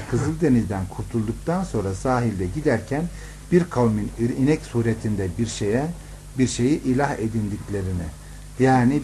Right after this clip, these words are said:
bir sanem, heykel ve suretin etrafında toplanarak saygı duyarak ibadet tezahüründe bulunduklarını görerek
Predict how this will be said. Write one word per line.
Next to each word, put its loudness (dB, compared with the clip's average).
bir 2
sanem, 0
heykel 0
ve 2
suretin -4
etrafında -4
toplanarak 2
saygı 6
duyarak 6
ibadet 4
tezahüründe 2
bulunduklarını -2
görerek 6